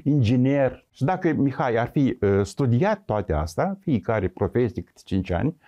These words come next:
el, uh, ar fi trebuit să învețe cincizeci de ani. Dar, uh, lucrul pe care nu și l-a putut permite. El a simțit că a venit momentul.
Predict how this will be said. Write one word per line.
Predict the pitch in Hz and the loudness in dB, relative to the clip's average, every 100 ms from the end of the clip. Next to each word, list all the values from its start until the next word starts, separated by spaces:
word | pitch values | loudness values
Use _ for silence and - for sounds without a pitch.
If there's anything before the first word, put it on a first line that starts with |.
| - 160 151 | -12 -12 -6
el, | 190 247 | -2 0
uh, | 254 233 208 | 2 2 2
ar | 180 | 0
fi | - | -4
trebuit | - 165 170 | -6 -2 -2
să | 165 | 0
învețe | 156 151 - | -2 -4 -4
cincizeci | 127 104 85 | -2 0 0
de | 67 | -2
ani. | - - | -8 -10
Dar, | 98 92 107 113 101 | -2 0 2 0 0
uh, | 110 110 107 107 | 2 4 4 2
lucrul | 156 165 131 | 0 -2 -6
pe | - | -4
care | 139 120 | -2 0
nu | 117 | 0
și | 98 - | 0 -4
l-a | 73 | -6
putut | - 78 | -4 -8
permite. | - 78 78 82 _ | -6 -6 -6 -10 _
El | - 117 | -2 0
a | 110 | 0
simțit | - 101 87 - 135 - _ _ _ _ _ _ | 0 -2 -2 -2 -4 -4 _ _ _ _ _ _
că | - | -4
a | |
venit | 101 113 117 | 0 0 0
momentul. | 107 98 82 69 76 - | 0 2 0 -2 -12 -18